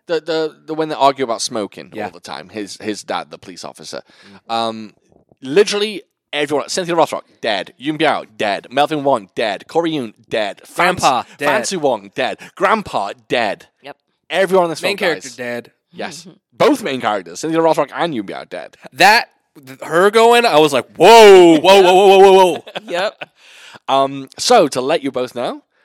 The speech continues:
Speaker 1: uh, when this film was first screened in Taiwan, everyone came away and said, "Don't like that. Don't like that everyone died." There is a
Speaker 2: It's the best part of the movie.
Speaker 1: there's an alternative ending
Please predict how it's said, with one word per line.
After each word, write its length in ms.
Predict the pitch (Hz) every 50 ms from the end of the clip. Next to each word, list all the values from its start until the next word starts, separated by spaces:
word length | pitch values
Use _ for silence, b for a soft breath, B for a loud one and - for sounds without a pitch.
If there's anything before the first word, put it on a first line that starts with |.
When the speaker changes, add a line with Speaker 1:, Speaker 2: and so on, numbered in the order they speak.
| _ _ _ _ _ _ -
Speaker 1:
uh, 180 | 98 101 98 101
when 240 | 113 120 127 135 127
this 260 | 123 120 117 - - _ _
film 340 | - - 135 127 120 110 98
was 160 | 98 101 -
first 540 | - - - 120 120 120 117 - - - -
screened 560 | - - - - 110 107 113 120 127 131 - -
in 140 | - 98 98
Taiwan, 680 | - - - 110 95 95 90 90 95 104 131 175 214 _ _ _ _ _ _ _ _ _ _ _ _ - -
everyone 340 | 120 120 - 117 113 107 107
came 260 | - 127 120 110 104 104
away 340 | 104 95 95 104 113 110 -
and 140 | - 95 104
said, 280 | - - 95 92 90 - _ _ _ _ _ _ -
"Don't 180 | - 123 117
like 180 | 107 98 95 -
that. 180 | - 92 90 _ _ _ _ _
Don't 160 | - 107 104
like 140 | 101 98 -
that 100 | - 76
everyone 220 | 90 95 92 90 90
died." 320 | - 80 85 87 87 - _ _ _ _ _ _ _ _ -
There 160 | - 110 107
is 140 | 110 107 -
a 60 | 104 101
Speaker 2:
It's 80 | 98
the 60 | 98
best 260 | 107 123 127 127 - -
part 140 | 143 123
of 60 | 120 110
the 40 | 110
movie. 240 | 120 131 - - _
Speaker 1:
there's 200 | - 113 120 123
an 80 | 123 117
alternative 600 | 107 98 - - - - 165 196 170 - 120 - -
ending 480 | - 127 147 143 101 76 64 _ _